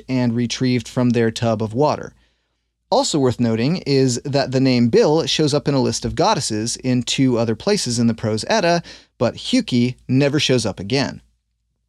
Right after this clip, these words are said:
Scholars have been trying to figure out more information about these two for quite some time now,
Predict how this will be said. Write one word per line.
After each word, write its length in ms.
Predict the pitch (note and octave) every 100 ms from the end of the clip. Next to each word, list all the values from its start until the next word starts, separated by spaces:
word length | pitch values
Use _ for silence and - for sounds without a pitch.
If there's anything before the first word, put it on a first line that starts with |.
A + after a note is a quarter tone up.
| _ _ _ _ _ _ _ -
Scholars 460 | - A3+ D4 D#4+
have 80 | A#3+
been 120 | G#3+
trying 260 | F#3+ F#3 F3+
to 80 | D3
figure 300 | E3+ D3+ D#3
out 180 | C#3
more 260 | C3+ C#3+ D3+
information 640 | D3+ C#3+ B2 C3 C3+ B2+
about 260 | A#2 A#2 G#2
these 240 | A#2 A2
two 380 | - A#2 A2+ A2
for 220 | - A#2+
quite 320 | A2 - G#3+ -
some 200 | C3+ B2
time 340 | - F3 A2+
now, 300 | F#2+ D#2 G#2